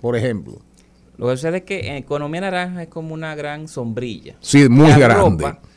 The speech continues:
Speaker 2: una
Speaker 1: muy
Speaker 2: serie de
Speaker 1: grande.
Speaker 2: sectores, sobre todo aquellos que están relacionados con industrias que manejan derechos de propiedad. Eh, cinematografía, grabación de series de televisión, pintores, algunos emprendimientos turísticos.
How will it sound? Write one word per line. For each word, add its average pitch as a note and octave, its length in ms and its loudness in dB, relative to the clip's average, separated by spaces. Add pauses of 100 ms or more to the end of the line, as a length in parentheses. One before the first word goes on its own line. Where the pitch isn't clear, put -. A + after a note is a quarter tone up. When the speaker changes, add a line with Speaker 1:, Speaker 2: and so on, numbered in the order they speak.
(200)
Speaker 2:
una C#3 140 2
Speaker 1:
muy F#3+ 60 8
Speaker 2:
serie D#3+ 120 8
de - 0 -
Speaker 1:
grande. G#2 220 6
Speaker 2:
sectores, E3 800 -4
sobre D3+ 280 -8
todo F3 140 -6
aquellos E3+ 300 -6
que E3 80 -8
están D#3+ 280 -8
relacionados D#3 680 -10
con C#3+ 340 -10 (680)
industrias C#3+ 500 -8
que D#3 120 -10
manejan C#3+ 360 -10
derechos C3 400 -10
de A#2+ 120 -10
propiedad. F#2 480 -14 (440)
Eh, F2+ 160 -18
cinematografía, C3+ 1160 -12 (180)
grabación G#2+ 400 -12
de A#2+ 100 -10
series B2+ 300 -10
de B2+ 60 -8
televisión, C3 960 -14 (280)
pintores, C#3 880 -6
algunos G#2+ 380 -14
emprendimientos A#2+ 680 -12
turísticos. B2 680 -16